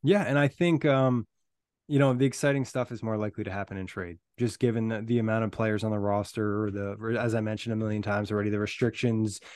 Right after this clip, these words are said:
in which they can spend, and also just, like, what else is out there and what other teams are trying to do. You know, it just, for the Nets, it's just gonna be kind of a boring free agency. Now,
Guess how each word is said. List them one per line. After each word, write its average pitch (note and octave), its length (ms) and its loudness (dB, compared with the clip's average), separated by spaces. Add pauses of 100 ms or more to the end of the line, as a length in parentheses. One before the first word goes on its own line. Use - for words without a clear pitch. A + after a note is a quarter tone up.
(160)
in B2 160 2
which A#2 220 4
they A#2 160 6
can G#2+ 160 -2
spend, A2 480 2
and G2+ 260 0 (240)
also A#2+ 420 6
just, A2+ 260 2
like, A2 180 0
what A#2 240 4
else A#2+ 220 4
is A2 120 0
out A2 220 0
there G#2 160 -2
and A2 140 -4
what A2 140 2
other A#2 200 2
teams A2 280 -2
are G2+ 60 -4
trying G#2+ 300 0
to G2+ 60 0
do. G#2+ 420 2
You G#2+ 80 -2
know, A2 160 2
it A2 60 2
just, A2 340 -2 (420)
for C3 140 6
the B2+ 80 6
Nets, B2+ 300 6
it's A2+ 100 0
just - 260 -2
gonna B2 160 2
be A#2 220 2
kind A2+ 240 -2
of A2 60 -2
a A2 80 0
boring A2+ 440 -2
free G#2+ 240 -2
agency. G2+ 480 -4 (120)
Now, A2 320 0